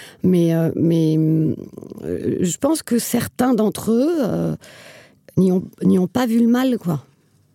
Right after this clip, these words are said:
Voilà. Ils n'ont pas vu, euh, en quoi ça pouvait être, euh, l'exercice d'une domination, en,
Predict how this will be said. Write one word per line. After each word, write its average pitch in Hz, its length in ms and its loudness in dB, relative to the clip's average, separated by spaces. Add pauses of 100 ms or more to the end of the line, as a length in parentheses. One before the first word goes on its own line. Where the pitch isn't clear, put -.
(380)
Voilà. 160 220 -2 (380)
Ils 160 140 -2
n'ont 160 120 0
pas 180 200 -2
vu, 208 380 2
euh, 165 220 0 (140)
en 170 100 0
quoi 180 320 -2
ça 196 160 -4
pouvait 165 300 -2
être, 170 360 -4
euh, 160 260 -2 (420)
l'exercice 170 680 0
d'une 180 180 0
domination, 180 1000 0
en, 175 300 -2